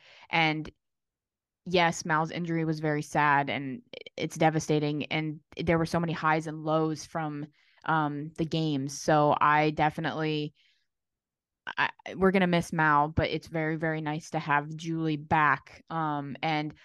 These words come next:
I think personally, and we'll get into this in another episode, that I think that Julie has solidified her, uh, spot on the World Cup roster.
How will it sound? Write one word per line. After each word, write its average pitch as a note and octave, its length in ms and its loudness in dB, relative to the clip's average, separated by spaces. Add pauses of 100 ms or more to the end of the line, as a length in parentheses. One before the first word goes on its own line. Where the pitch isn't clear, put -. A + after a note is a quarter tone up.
I F3 200 4
think E3 400 -6 (280)
personally, D#3+ 640 -2
and F3+ 120 -2
we'll F#3 120 0
get E3+ 180 -2
into D#3 160 -4
this D3+ 220 -4
in D#3 60 -6
another D3+ 320 -2
episode, D3 600 -2 (380)
that D#3+ 340 4
I E3 160 2
think D#3 280 -10
that D#3+ 160 -4
Julie D#3+ 340 -2
has D3+ 180 -4
solidified D3+ 720 -2
her, C#3 480 -4
uh, B2+ 360 -2 (340)
spot D3+ 380 4
on E3 160 -2
the D#3+ 80 -8
World D#3 240 -2
Cup C#3+ 240 -4
roster. D#3+ 540 -2